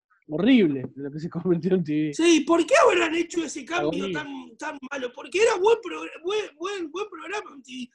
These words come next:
Speaker 2: Yo me acuerdo que en Navidad, por ejemplo, o en Año Nuevo, ponía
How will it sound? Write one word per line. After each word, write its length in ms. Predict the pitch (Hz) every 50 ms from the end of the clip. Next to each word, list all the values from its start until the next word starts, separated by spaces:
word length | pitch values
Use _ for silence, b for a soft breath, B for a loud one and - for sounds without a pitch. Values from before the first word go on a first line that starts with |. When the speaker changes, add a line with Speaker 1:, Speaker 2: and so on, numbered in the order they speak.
| _ _ _ _ _ -
Speaker 2:
Yo 100 | - 440
me 60 | 440
acuerdo 300 | 415 349 427 427 415 381
que 120 | 269 330 320
en 100 | 302 302
Navidad, 640 | 302 294 302 294 302 294 277 311 349 381 392 392 415 523 - - - _ _ _ _ _ _ _
por 140 | - - 269
ejemplo, 580 | 285 - - 349 339 320 302 320 302 311 302 285
o 140 | 277 269
en 80 | 269 277
Año 260 | 302 339 339 339 320
Nuevo, 540 | 311 320 339 370 370 359 359 370 415 440 427
ponía 840 | - 320 302 302 285 311 370 381 370 359 330 311 285 269 254 240